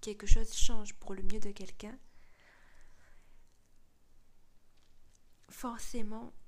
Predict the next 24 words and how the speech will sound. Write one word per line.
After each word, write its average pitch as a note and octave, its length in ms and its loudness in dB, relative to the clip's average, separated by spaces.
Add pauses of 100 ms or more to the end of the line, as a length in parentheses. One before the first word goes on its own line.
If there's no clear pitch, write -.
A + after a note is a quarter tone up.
(220)
si - 200 -18
ça - 140 -16
va A3+ 140 -14
vers A3 140 -14
le G3+ 100 -12
bonheur G3+ 380 -2
d'une G3 200 -16
personne, G#2 540 -12 (540)
ça - 160 -18
va F#3+ 120 -16
faire G#3 160 -18
des G3 120 -6
répercussions G3+ 600 -8
vers G3+ 220 -16
d'autres G3 280 -18
bonheurs. F#3+ 460 -16 (2750)
Donc G3 160 -16
j'ai F#3+ 120 -18
confiance G3+ 480 -16
aussi F#3+ 240 -18
dans G3+ 140 -16
le F#3 100 -12
fait G#3 440 0
que G3 120 -18